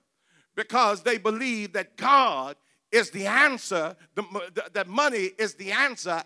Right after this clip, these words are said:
and it overrules who God is. But I've come by to tell you one person I had to hold out. Oprah Winfrey made a statement years ago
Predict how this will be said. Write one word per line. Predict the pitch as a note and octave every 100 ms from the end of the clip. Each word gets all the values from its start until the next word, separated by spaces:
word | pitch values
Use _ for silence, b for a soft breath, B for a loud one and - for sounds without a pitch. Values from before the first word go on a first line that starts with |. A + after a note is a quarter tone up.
| -
and | G3+ G3
it | F#3
overrules | A#3 B3+ G3+ G3+ B3+ G#3+ F#3+ F#3
who | A#3+ A3
God | A3 A3 A3
is. | B3+ G3+ G2 E2 G2 - B B B G3
But |
I've | G#3 B3+ C#4+ -
come | A#3 C4+ A#3
by | A#3+
to | A3
tell | G#3 C4 B3
you | A3
one | F#3 C4 C#4+
person | A3+ A#3 G3+ G#3 G#3 -
I | G#3
had | E3+ A3 G#3
to | F#3+
hold | G3+ A3 A3+
out. | G3 G2 _ _ _ b b b b
Oprah | B3 C#4 A3 G3+
Winfrey | C#4+ C#4 - G#2 - _ _ _ A2+
made | G#3+ A#3
a | G3+
statement | - - C#4 - F#3+ E3
years | G#3 B3 A#3
ago | A#3 B3+ D3